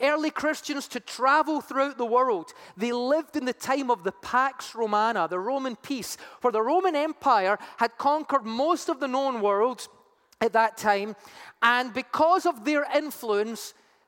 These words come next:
there wasn't a lot of trouble and unrest. Also, although everybody spoke different languages,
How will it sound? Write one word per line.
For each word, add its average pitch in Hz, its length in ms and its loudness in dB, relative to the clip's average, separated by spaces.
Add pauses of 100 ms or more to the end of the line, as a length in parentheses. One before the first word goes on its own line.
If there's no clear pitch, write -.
there 214 140 -2
wasn't 277 340 0
a 247 100 2
lot 240 220 2
of 233 240 -2
trouble 240 400 -2
and 214 100 -2 (460)
unrest. 208 800 -2 (720)
Also, 294 720 0 (1000)
although 226 380 2
everybody 285 340 0
spoke 302 380 -4
different 294 300 -6
languages, 262 720 -2